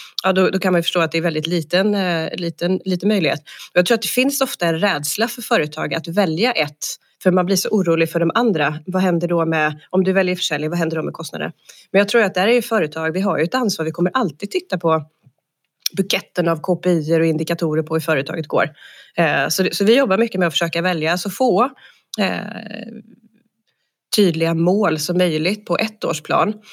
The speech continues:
Och sen också jobba ner det i, i organisationen. Så vi jobbar igenom det i vår ledningsgrupp. Vad betyder det för oss som bolag?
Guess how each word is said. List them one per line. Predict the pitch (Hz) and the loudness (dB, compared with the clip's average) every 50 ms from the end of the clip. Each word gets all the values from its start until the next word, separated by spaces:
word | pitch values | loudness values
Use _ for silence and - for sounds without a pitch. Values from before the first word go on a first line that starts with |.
| - - - _ | -20 -20 -6 _
Och | 233 220 | -2 0
sen | - 254 233 202 | 2 2 2 2
också | 180 - - 180 | 2 0 -2 0
jobba | 180 190 180 160 185 170 | 0 0 0 0 0 0
ner | 165 175 226 285 - | 0 -2 -2 -2 0
det | 196 160 156 160 | 0 0 2 2
i, | 160 | 0
i | 160 - - 170 165 | 0 0 0 0 0
organisationen. | 170 165 160 165 160 165 - - - 254 262 220 175 156 - 156 | 0 0 0 -2 -4 -2 0 2 2 2 2 2 0 -2 -2 -4
Så | 147 156 165 - 185 175 156 - - | -8 -8 -4 -2 0 0 0 -2 -2
vi | 165 202 220 247 | 2 2 2 4
jobbar | 277 254 220 247 240 226 214 214 - - | 2 2 2 2 2 2 0 0 -2 -2
igenom | 208 202 185 185 180 180 180 | -2 -2 0 0 0 0 0
det | 180 180 175 180 - | 0 0 0 0 -2
i | 185 | -2
vår | 180 180 160 156 165 | 0 0 0 0 0
ledningsgrupp. | 247 247 226 175 165 - - 175 175 - | 0 -2 -2 -2 -2 -2 -4 -6 -2 -2
Vad | 180 170 | -2 -2
betyder | 180 175 - 190 160 165 | -2 -2 -2 -2 0 0
det | 170 170 | -2 -2
för | 175 165 | -2 -4
oss | 160 - - | -4 -4 -4
som | 170 160 | -4 -2
bolag? | 170 170 151 147 143 151 185 226 | 0 -2 -2 0 0 2 2 2